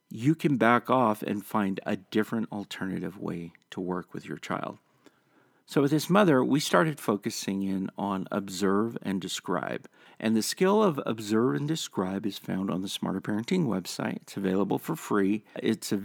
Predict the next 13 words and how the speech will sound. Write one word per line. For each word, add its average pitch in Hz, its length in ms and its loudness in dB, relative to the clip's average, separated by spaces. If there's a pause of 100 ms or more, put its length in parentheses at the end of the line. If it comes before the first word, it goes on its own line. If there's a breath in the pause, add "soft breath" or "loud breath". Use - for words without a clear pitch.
(100)
there's 101 260 0
a - 20 -2
video 131 440 4
there 120 340 4
that 107 260 -2
gives 92 220 -4
you 92 260 2
an 90 160 0
explanation 107 800 0
and 95 160 -2
gives 90 220 -2
you 85 80 -4
examples 101 800 -2